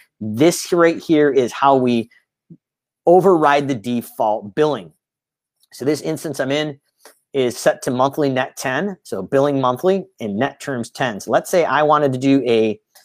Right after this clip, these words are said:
uh, due on receipt and I wanted to bill them daily. We can override the billing for this one particular client or lead on this screen outside of the default of the setup, the system,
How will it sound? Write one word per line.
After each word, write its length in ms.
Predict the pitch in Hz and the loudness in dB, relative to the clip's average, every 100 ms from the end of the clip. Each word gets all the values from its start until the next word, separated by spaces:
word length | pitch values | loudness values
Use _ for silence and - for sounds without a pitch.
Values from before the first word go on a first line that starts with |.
| _ _ _ - | _ _ _ 0
uh, 300 | 92 85 80 - _ _ _ _ _ 127 107 | 0 0 -4 -8 _ _ _ _ _ -10 -2
due 260 | 127 180 175 | 4 4 4
on 360 | 151 151 147 | 2 2 0
receipt 640 | 135 120 - 247 233 220 - _ _ _ _ _ _ _ _ _ | -2 -4 -4 2 2 0 -16 _ _ _ _ _ _ _ _ _
and 120 | 139 135 | 0 2
I 40 | |
wanted 260 | 143 143 139 | 4 4 2
to 60 | |
bill 280 | 113 120 117 | 2 2 2
them 340 | 110 101 104 | 0 -8 -10
daily. 420 | 95 101 101 82 _ _ _ _ | -8 -6 -6 -10 _ _ _ _
We 140 | - 120 | -6 -4
can 120 | 139 - | -4 2
override 840 | 160 175 170 151 139 139 135 123 _ _ _ _ - | 2 4 2 2 2 0 0 -4 _ _ _ _ -6
the 100 | 123 | -4
billing 360 | 104 143 151 | 0 0 0
for 120 | 139 110 | -4 -6
this 120 | 98 | -4
one 220 | 135 147 | -2 -2
particular 560 | 143 143 151 - 139 113 | -4 -4 -6 -2 -4 -4
client 380 | - 123 117 | -4 -4 -4
or 100 | 110 | -4
lead 420 | 120 175 180 170 139 _ | 0 2 4 2 -2 _
on 220 | 117 104 | -10 -6
this 220 | 107 143 143 | 0 0 0
screen 500 | - 127 123 123 120 _ _ _ _ - _ _ | -10 -8 -6 -6 -10 _ _ _ _ -20 _ _
outside 440 | 131 131 139 123 | 0 2 2 2
of 60 | 104 | 2
the 60 | |
default 500 | 107 117 110 123 107 | 0 0 2 2 2
of 60 | 120 | 0
the 60 | 101 | -6
setup, 320 | - 92 92 | -4 -4 -6
the 80 | 101 | -8
system, 540 | - 180 - 131 110 | 0 0 0 -4 -4